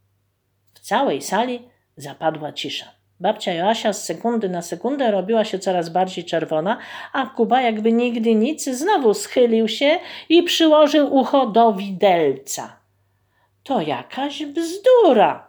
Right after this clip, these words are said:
mruknęła po chwili Buba, zerkając na babcię z wyrzutem. „Też tak myślę”. W głosie Kuby wyraźnie można było wyczuć pretensję.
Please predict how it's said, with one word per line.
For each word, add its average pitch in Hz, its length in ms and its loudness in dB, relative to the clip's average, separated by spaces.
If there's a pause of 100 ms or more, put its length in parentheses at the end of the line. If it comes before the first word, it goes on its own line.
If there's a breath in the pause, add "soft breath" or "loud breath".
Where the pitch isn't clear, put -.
(120)
mruknęła 160 600 -4
po 151 160 -8
chwili 165 400 -6
Buba, 156 420 -2 (340 loud breath)
zerkając 226 800 0
na 190 140 2
babcię 196 440 0
z 165 100 -8
wyrzutem. 170 720 -4 (800 soft breath)
„Też 294 300 6
tak 220 300 2
myślę”. 220 760 2 (380)
W 185 100 -8
głosie 202 520 2
Kuby 302 380 2
wyraźnie 247 600 2
można 226 420 2
było 185 320 2
wyczuć 202 420 -2
pretensję. 190 1000 0